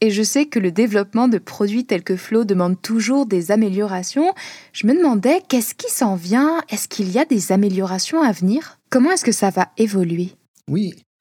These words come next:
Speaker 2: Euh, alors, on peut imaginer une évolution de ces cartes. Qu'est-ce qu'on peut faire avec des données, euh, et des, des cartes de pollution ?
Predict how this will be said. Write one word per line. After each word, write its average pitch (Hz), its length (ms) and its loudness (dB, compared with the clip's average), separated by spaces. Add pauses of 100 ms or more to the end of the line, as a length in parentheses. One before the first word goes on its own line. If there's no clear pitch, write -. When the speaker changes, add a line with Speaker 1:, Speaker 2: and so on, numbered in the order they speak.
(180)
Speaker 2:
Euh, 113 400 -2 (140)
alors, 123 360 -2 (220)
on 131 140 -4
peut - 240 -6 (120)
imaginer 151 800 -4
une 110 220 -4
évolution 135 680 -4
de 123 120 -6
ces 110 280 -6
cartes. 147 420 -6 (140)
Qu'est-ce 170 200 -4
qu'on 165 140 -4
peut 147 200 -6
faire 127 640 -4
avec 117 400 -8
des 113 140 -4
données, 113 640 -4 (680)
euh, 104 320 -2
et 113 520 -4
des, 104 380 -6
des 101 260 -12
cartes - 360 -4
de - 40 -6
pollution ? 110 680 -6